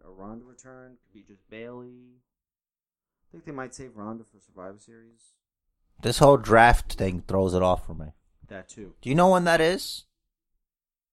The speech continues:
Speaker 1: It, it, it starts on SmackDown and ends on Raw. I think it's
Speaker 2: But it's
Speaker 1: it's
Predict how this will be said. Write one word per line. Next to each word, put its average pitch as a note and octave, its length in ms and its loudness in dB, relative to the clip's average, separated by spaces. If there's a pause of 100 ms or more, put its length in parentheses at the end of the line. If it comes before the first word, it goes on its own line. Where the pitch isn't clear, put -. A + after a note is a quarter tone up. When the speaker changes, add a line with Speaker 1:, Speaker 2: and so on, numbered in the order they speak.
(480)
Speaker 1:
It, A#2 200 -18
it, A#2+ 180 -18
it G2+ 160 -20
starts D#3 340 -4
on D#3+ 140 -8
SmackDown C#3+ 640 -14
and A2 200 -18
ends A2 260 -18
on F2 180 -18
Raw. E2 340 -20 (560)
I - 80 -20
think A#2+ 220 -20
it's - 460 -20
Speaker 2:
But A2 140 4
it's G#2+ 100 -2
Speaker 1:
it's - 60 -20